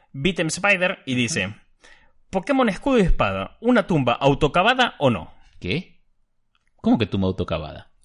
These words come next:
Speaker 1: Claro, o sea, esto mata. Es que hay una queja como generalizada con Pokémon de que ya está, ya está, ya fue. Pokémon, cancelamos Pokémon. <laughs> O sea, por parte de, de fans, he de decir, fans que pasan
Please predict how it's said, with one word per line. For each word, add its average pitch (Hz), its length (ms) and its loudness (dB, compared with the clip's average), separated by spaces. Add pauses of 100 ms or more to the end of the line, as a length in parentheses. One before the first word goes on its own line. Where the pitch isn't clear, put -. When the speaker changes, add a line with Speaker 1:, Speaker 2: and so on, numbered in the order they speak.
(140)
Speaker 1:
Claro, 131 300 0
o 196 60 -12
sea, 123 520 0
esto 147 220 -4
mata. 131 760 0
Es - 140 -4
que 170 220 0
hay 175 100 0
una 208 140 -2
queja 202 280 -4
como 151 180 -8
generalizada 143 580 -2
con 139 140 -4
Pokémon 175 400 -6 (680)
de 120 180 -2
que 120 120 -2
ya 127 100 -2
está, - 320 -10 (200)
ya 107 120 -6
está, 87 220 -10
ya 98 140 -4
fue. 87 160 -12 (320)
Pokémon, 139 440 0
cancelamos 120 480 -2
Pokémon. 95 420 -6
<laughs> 175 760 0
O - 20 -8
sea, 135 140 0
por 123 140 0
parte 143 240 0
de, 127 220 2
de 113 160 -4
fans, 175 400 -2 (500)
he 175 80 0
de 190 100 4
decir, 127 500 -2 (100)
fans 120 380 -2
que 107 120 -4
pasan 95 520 -4